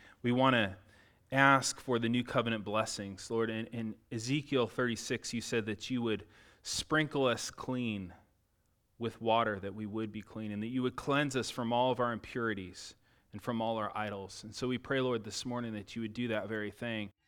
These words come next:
that your Spirit would so wash us with the word that we would be clean in our hearts and our intentions and our desires and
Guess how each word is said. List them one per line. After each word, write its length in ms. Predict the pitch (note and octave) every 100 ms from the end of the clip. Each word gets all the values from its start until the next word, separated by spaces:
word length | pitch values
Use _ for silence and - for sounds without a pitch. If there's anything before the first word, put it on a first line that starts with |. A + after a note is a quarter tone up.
| _ _ -
that 200 | A2+ B2+
your 120 | A#2+
Spirit 720 | - - C#3 C#3 C#3 A#2 G#2+
would 160 | A2 -
so 200 | B2+ A2+
wash 460 | G#2+ A#2+ C3+ -
us 240 | A2+ - -
with 200 | G#2 -
the 80 | G#2
word 460 | A2+ B2 A2 G2+ - _ _ _ -
that 220 | A#2+ B2+
we 160 | B2+ A#2+
would 340 | A#2 C3 B2+
be 220 | A#2 A2+
clean 600 | G2+ - B2+ B2+ A#2+ G#2+
in 140 | F#2 G2+
our 140 | G#2
hearts 500 | - A#2+ A2+ G#2+ -
and 80 | G#2+
our 140 | G2
intentions 760 | G2+ G2 - A#2 G#2+ G#2 F#2+ G#2
and 80 |
our 160 | G2 G2
desires 800 | G2 G2 F#2+ G#2 G#2 G2 F#2 -
and 200 | G2+